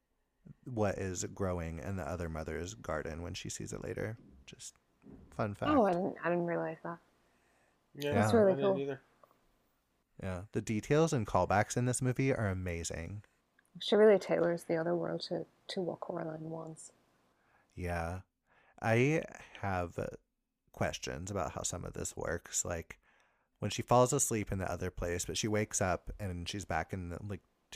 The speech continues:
Speaker 1: who moves her?
Speaker 2: Yeah, does the other mother just sort of push her back through, like, the tunnel with,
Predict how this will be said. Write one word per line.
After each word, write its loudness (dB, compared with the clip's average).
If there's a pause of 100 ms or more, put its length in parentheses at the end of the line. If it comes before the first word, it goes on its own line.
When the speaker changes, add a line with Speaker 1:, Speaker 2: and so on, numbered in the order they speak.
Speaker 1:
who -4
moves -2
her? -4 (760)
Speaker 2:
Yeah, 8
does 8
the 10
other 8
mother 8
just 2
sort 10
of 4
push 4
her 6
back -2
through, 0 (160)
like, -8
the 4
tunnel 4
with, 2